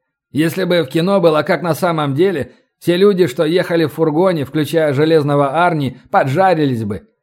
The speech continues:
довольно улыбнулся Решетников. «Берём», кивнул Гумилёв и обратился к остальным.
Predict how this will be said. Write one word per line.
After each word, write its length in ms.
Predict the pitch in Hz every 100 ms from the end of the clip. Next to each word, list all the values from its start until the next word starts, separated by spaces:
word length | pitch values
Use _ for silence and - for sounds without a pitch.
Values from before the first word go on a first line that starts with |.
| -
довольно 480 | 135 147 156 143 147
улыбнулся 540 | 147 143 147 135 139
Решетников. 680 | 151 - 147 120 113 110 101 _ _ _
«Берём», 560 | 120 151 165 143 101 - _ _ -
кивнул 320 | 170 165 165
Гумилёв 520 | 151 151 165 175 - - -
и 60 |
обратился 540 | 151 160 151 160 143 143
к 80 | 147
остальным. 680 | - 147 147 135 104 -